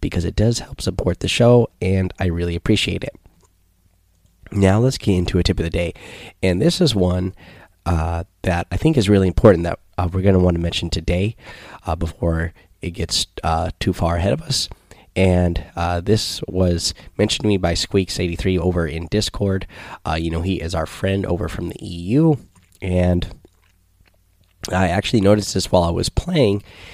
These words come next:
and he mentioned he didn't remember if it was in the patch notes or not either, so we should definitely mention it as a tip. But, uh, you know, you can switch weapons now while in the air. Uh, before, you know, if you were to hit a geyser, or,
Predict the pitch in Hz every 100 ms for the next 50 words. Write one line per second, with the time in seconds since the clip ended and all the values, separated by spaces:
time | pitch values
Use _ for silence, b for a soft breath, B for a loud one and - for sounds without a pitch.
0 | B 98 104 151 135 - 107 87 107 131
1 | 110 104 110 95 98 90 95 92 98 92
2 | - 90 90 87 87 82 101 85 - 87
3 | 87 - 87 98 113 92 90 98 - 92
4 | - 87 113 - 131 - B B B B
5 | - 117 - _ B B B B 87 78
6 | 69 101 - _ _ - 98 85 101 180
7 | 110 - - 110 - - 113 98 85 87
8 | 85 82 82 82 - 104 98 90 - 95
9 | - - B B B 92 87 - 110 113
10 | 120 - B B - 90 80 - 104 90
11 | 87 - 87 104 104 - 87 85 - 95
12 | 104 - 107 107 - B B B - 87
13 | 82 80 80 80